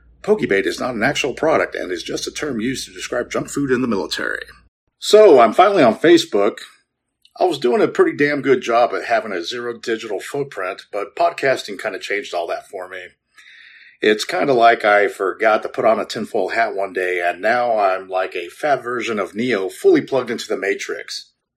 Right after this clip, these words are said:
Anyway, enough about that. Today I'm gonna share a little story of my Marine days, and you know that phrase, "What were we thinking?"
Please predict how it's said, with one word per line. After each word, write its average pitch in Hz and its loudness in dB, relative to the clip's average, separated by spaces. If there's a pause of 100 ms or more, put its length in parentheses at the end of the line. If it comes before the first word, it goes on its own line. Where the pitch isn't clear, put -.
(140)
Anyway, 131 4
enough 147 4
about 117 6
that. 98 2
Today 185 0
I'm 185 0
gonna 151 0
share 127 -2
a 113 -2
little 117 -2
story 113 0
of 98 0
my 101 0
Marine 107 -4
days, 98 0
and 95 -2
you 131 -6
know 151 0
that 127 2
phrase, 117 0
"What 113 -2
were 113 -4
we 107 -6
thinking?" 117 -6